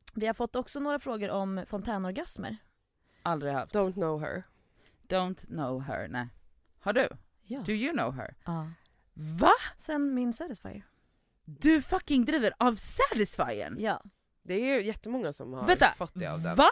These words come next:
Speaker 3: Eller som
Speaker 1: Jag
Speaker 3: får det varje gång typ. Av
Speaker 1: Alltså
Speaker 3: Satisfyer.
Speaker 2: Okej, vänta, då, usch.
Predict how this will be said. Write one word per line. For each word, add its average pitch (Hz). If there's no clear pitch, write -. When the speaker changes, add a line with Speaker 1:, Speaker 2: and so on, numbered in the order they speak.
Speaker 3:
Eller 214
som 208
Speaker 1:
Jag 220
Speaker 3:
får -
det 185
varje 165
gång 175
typ. -
Av -
Speaker 1:
Alltså 247
Speaker 3:
Satisfyer. 226
Speaker 2:
Okej, 269
vänta, 208
då, 277
usch. -